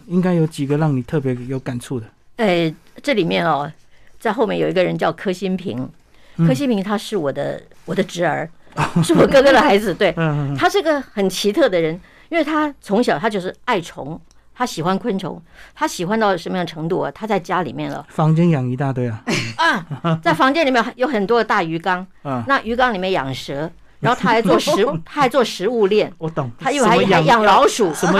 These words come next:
Speaker 1: 养是为了，
Speaker 2: 他老鼠来去喂蛇，
Speaker 1: 为了给蛇吃。
Speaker 2: 所以有时候蛇会偷跑出来这样的。那，那因为他很喜欢这些，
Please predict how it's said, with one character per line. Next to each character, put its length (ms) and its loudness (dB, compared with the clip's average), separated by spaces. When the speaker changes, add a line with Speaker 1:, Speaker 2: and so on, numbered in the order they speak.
Speaker 1:
养 220 6
是 120 0
为 100 4
了， 40 6
Speaker 2:
他 60 4
老 20 2
鼠 0 -
来 60 2
去 60 -2
喂 200 4
蛇， 60 6
Speaker 1:
为 60 4
了 80 2
给 260 2
蛇 200 -4
吃。 0 -
Speaker 2:
所 220 -4
以 40 2
有 100 6
时 100 2
候 60 6
蛇 240 0
会 100 2
偷 160 -4
跑 200 -6
出 180 -8
来 160 -2
这 80 -2
样 80 0
的。 80 -4
那， 160 2
那 160 0
因 140 -2
为 80 2
他 340 -6
很 280 0
喜 180 -2
欢 140 0
这 140 -2
些， 220 -2